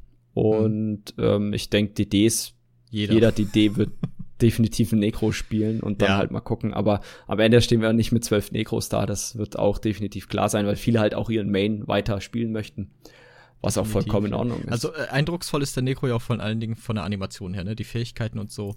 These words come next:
Speaker 2: Ja.
Speaker 1: Äh, mich würd mal interessieren, wie krass du deinen P C zum Laggen bringen kannst, wenn du einfach mal die Fähigkeiten anderer einstellst und dann tatsächlich mit
Speaker 2: <laughs>
Speaker 1: zwölf Necros unterwegs bist.
Speaker 2: Du meinst jetzt meinen oder allgemein
Speaker 1: All-,
Speaker 2: den
Speaker 1: allgemein,
Speaker 2: eigenen?
Speaker 1: also ja, deiner dürfte noch so mit am längsten durchhalten, aber ich weiß jetzt nicht, wenn jetzt jemand noch so auf dem Intel
Speaker 2: Ah.
Speaker 1: Atomprozessor da mit zwölf F P S durch die Welt juckelt,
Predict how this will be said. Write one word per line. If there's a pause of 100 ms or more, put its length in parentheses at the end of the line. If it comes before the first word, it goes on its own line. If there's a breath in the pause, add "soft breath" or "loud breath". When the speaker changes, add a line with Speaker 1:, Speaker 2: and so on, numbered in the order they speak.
(120)
Speaker 2:
Ja. (160)
Speaker 1:
Äh,
mich
würd
mal
interessieren,
wie
krass
du
deinen
P
C
zum
Laggen
bringen
kannst,
wenn
du
einfach
mal
die
Fähigkeiten
anderer
einstellst
und
dann
tatsächlich
mit
Speaker 2:
<laughs>
Speaker 1:
zwölf
Necros
unterwegs
bist. (960 loud breath)
Speaker 2:
Du
meinst
jetzt
meinen
oder
allgemein (200)
Speaker 1:
All-,
Speaker 2:
den
Speaker 1:
allgemein,
Speaker 2:
eigenen?
Speaker 1:
also
ja,
deiner
dürfte
noch
so
mit
am
längsten
durchhalten,
aber
ich
weiß
jetzt
nicht,
wenn
jetzt
jemand
noch
so
auf
dem
Intel
Speaker 2:
Ah.
Speaker 1:
Atomprozessor
da
mit
zwölf
F
P
S
durch
die
Welt
juckelt,